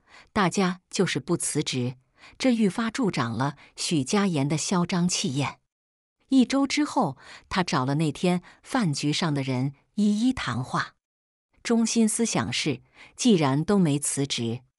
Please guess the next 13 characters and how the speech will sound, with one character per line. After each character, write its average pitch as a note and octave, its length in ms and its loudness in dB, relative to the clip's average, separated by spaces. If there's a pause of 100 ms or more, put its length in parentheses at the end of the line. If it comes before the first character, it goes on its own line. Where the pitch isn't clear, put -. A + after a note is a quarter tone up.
(680)
都 G3 140 0
在 F#3 160 2
春 A3+ 240 2
怀 E3 200 0
领 E3+ 220 -2
工 F3+ 240 4
资， G3 280 -4 (360)
他 - 160 0
就 D#3+ 160 0
信 E3 300 0
任 C#3 160 -2
大 B2 200 -4
家 D#3+ 300 -4